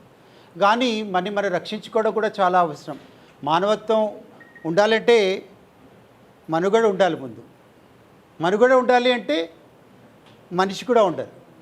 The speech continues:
మనిషి ఉండాలంటే ఉండాల్సిన, ఉండాల-, ఉండడానికి కావాల్సిన బేసిక్ లక్షణాలు ఉండాలి. లక్షణాలంటే కనీసం శక్తి, యుక్తి, మళ్ళీ ధీరత్వం,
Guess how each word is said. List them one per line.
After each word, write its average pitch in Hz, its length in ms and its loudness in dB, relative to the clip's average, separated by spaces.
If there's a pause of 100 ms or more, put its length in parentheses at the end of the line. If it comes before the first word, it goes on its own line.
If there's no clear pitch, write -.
(460)
మనిషి 214 340 0
ఉండాలంటే 254 720 0 (580)
ఉండాల్సిన, 196 800 0 (480)
ఉండాల-, 220 420 0 (100)
ఉండడానికి 240 600 2
కావాల్సిన 240 480 0
బేసిక్ 180 720 -4 (420)
లక్షణాలు 175 580 -2
ఉండాలి. 120 260 -8 (880)
లక్షణాలంటే 214 920 0 (600)
కనీసం 196 640 2 (640)
శక్తి, 247 600 -4 (480)
యుక్తి, 254 760 -4 (580)
మళ్ళీ 202 580 0 (600)
ధీరత్వం, 247 640 2